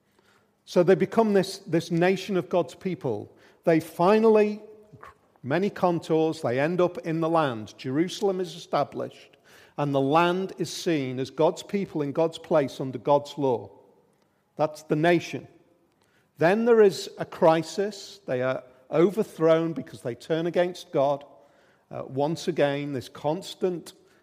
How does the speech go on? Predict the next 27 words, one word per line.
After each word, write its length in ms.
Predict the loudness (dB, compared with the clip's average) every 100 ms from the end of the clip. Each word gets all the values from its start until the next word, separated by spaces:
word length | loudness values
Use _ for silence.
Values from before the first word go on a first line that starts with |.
| _
picture 500 | -2 -2 -4 -4 -2
of 100 | 0
God's 300 | 2 2 -2
people, 640 | -4 -4 -2 -4 -6 -8 -10
which 240 | -10 -8
is, 140 | -12 -14 _ _ -10
in 140 | -4
one 200 | -2 -2
sense, 440 | -2 -4 -4 -4 -6
it's 400 | -6 -12 -18 -20 _ _
a 60 | -4
warning 560 | 2 4 6 4 0 0
and 180 | 0
it's 240 | 0 -2 -2
refreshing. 840 | -2 0 0 0 -2 -10 -10 -16 _ _ _ _ _
It 160 | -12 -10
says 420 | -2 0 0 -2
that 280 | 2 2 0
our 160 | -2 0
warning 540 | 4 4 4 2 2
is 380 | 4 4 2 -6
we 100 | -8
constantly 800 | -4 -2 -2 -4 -10 -8 -6 -6
have 320 | -2 -2 0
that 240 | -2 -2 -2
danger 480 | -2 -2 -8 -6
of 140 | -6